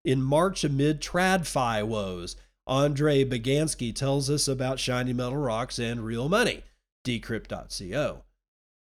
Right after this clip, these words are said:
Bitcoin behaved more like one of the world's most historic currencies in March, as the largest cryptocurrency by market cap exhibited a strong correlation to gold.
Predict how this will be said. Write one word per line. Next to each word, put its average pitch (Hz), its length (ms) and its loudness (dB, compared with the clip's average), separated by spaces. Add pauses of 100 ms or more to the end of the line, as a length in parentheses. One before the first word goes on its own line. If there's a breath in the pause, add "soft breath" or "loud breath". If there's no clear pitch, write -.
(240)
Bitcoin 196 340 10
behaved 165 400 10
more 151 360 6
like 143 360 2
one 143 140 0
of 127 60 0
the 127 80 -2
world's 131 340 0
most 135 240 2
historic 131 480 0
currencies 131 480 -2
in 104 100 -2
March, 117 520 -2 (320 soft breath)
as 131 220 2
the 127 80 -2
largest 143 500 2
cryptocurrency 147 680 0
by 120 140 2
market 135 400 -2
cap 127 240 -2
exhibited 127 540 -4
a 131 40 -2
strong 120 360 -2
correlation 117 580 -4
to 127 80 -2
gold. 123 460 -2